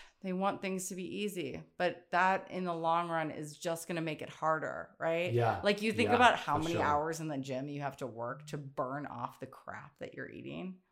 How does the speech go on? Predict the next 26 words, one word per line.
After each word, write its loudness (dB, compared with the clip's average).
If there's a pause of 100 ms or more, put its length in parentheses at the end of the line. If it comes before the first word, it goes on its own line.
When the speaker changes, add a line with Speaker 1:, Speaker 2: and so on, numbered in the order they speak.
(140)
Speaker 1:
or 4
you -8
could -8
just -10
eat -4
at -4
home -2
and -4
maybe -8
work -8
out -8
for -4
an -4
hour -2
four -6
times -10
a -8
week. -10 (380)
Speaker 2:
Well, 2
uh, -2
this -4
is -2
another 2
irony. 2
It's -10
like, -2